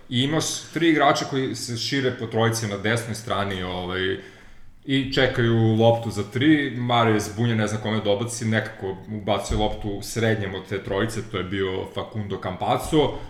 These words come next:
koji baca neku ofrlje trojku koja jedva dodiruje obruč i to je to, ali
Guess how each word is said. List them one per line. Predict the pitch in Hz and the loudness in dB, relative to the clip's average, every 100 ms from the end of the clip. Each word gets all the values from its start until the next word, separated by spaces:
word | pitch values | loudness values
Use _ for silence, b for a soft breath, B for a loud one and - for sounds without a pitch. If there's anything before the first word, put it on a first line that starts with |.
| B | B
koji | - 135 127 117 113 104 98 | -2 4 6 6 2 -2 2
baca | 104 104 - | 4 4 2
neku | 98 98 101 | -4 -4 -2
ofrlje | 101 - 92 90 | -2 0 -4 -2
trojku | 101 110 110 107 104 | 2 2 2 -4 -2
koja | 98 | -2
jedva | 95 95 | 0 -2
dodiruje | 92 92 98 95 | -6 -4 -2 0
obruč | 95 104 107 101 104 | 0 0 -2 -6 -4
i | 98 95 - | -4 -6 -2
to | 101 | 0
je | 95 | 0
to, | - | 0
ali | 104 98 107 110 104 | 0 2 4 2 0